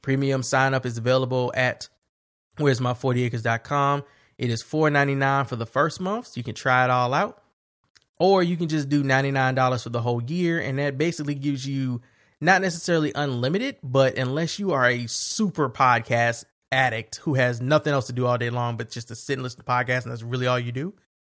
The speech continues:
like, you're just a deadbeat human being because all you do is listen to podcasts, then that, it may not be enough for you, but for every other normal person who is active in their life, you get more than enough podcasts per month to listen to from the premium network.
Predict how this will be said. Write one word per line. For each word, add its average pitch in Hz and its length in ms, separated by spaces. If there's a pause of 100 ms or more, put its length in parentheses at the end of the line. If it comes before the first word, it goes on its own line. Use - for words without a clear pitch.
(520)
like, 123 280
you're 131 140
just 113 140
a 123 80
deadbeat 123 380
human 120 280
being 127 240
because 120 220
all 117 120
you 120 100
do 120 80
is 113 100
listen 117 180
to 110 60
podcasts, 139 480 (840)
then 151 520
that, 143 240 (140)
it 131 140
may 120 260
not 165 180
be 220 100
enough 240 240
for 262 60
you, 269 260
but 175 120
for - 140
every 160 300
other 143 200
normal 139 280
person 139 320
who 147 120
is 131 100
active 131 340
in 127 60
their 123 160
life, 131 420 (1040)
you 156 140
get 151 300 (120)
more 131 560
than 127 160
enough 117 280
podcasts 117 520
per 117 160
month 113 260
to 117 60
listen 117 260
to 117 240
from 120 200
the 110 60
premium 113 400
network. 110 460